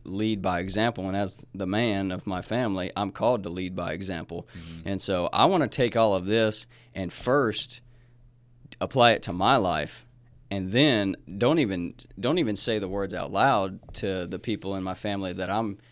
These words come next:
Speaker 1: I just want to lead by example.
Speaker 2: Hmm.
Speaker 1: And then hopefully, I mean, I, I guess there's a case where maybe it's not hundred percent of the time you're gonna influence them, but leadership is just influence. So if you're leading and you're making sure that, uh,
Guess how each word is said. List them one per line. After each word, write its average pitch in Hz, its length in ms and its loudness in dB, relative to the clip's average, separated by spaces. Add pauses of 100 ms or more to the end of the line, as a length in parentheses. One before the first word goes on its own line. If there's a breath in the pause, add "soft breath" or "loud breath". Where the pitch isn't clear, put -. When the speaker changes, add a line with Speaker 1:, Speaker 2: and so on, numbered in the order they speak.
Speaker 1:
I 127 140 4
just 147 220 0
want 110 260 -4
to 92 160 -8
lead 98 300 -2
by 92 180 -2
example. 98 760 -2
Speaker 2:
Hmm. 90 260 -6
Speaker 1:
And 92 180 -4
then 104 480 2 (400)
hopefully, 107 460 -2
I - 20 2
mean, 110 160 -2
I, - 80 -4 (380 soft breath)
I - 80 -8
guess 120 300 -2
there's 98 220 -4
a 95 60 -6
case 101 380 -2
where 92 100 -6
maybe 98 220 -2
it's - 120 -6
not 123 140 -2
hundred 120 240 -4
percent 123 260 -4
of - 20 -2
the 98 60 -4
time 107 280 -2
you're 95 100 -6
gonna 95 160 -4
influence 98 480 -6
them, 92 240 -8
but 85 240 -6 (380 soft breath)
leadership 139 480 4
is 101 80 -4
just 107 240 -2
influence. 90 480 -4
So 98 100 0
if 87 100 -6
you're 143 200 2
leading 117 500 2
and 92 160 -4
you're 127 320 0
making 107 320 -4
sure 104 300 -4
that, 95 260 -4 (480 soft breath)
uh, 82 320 -6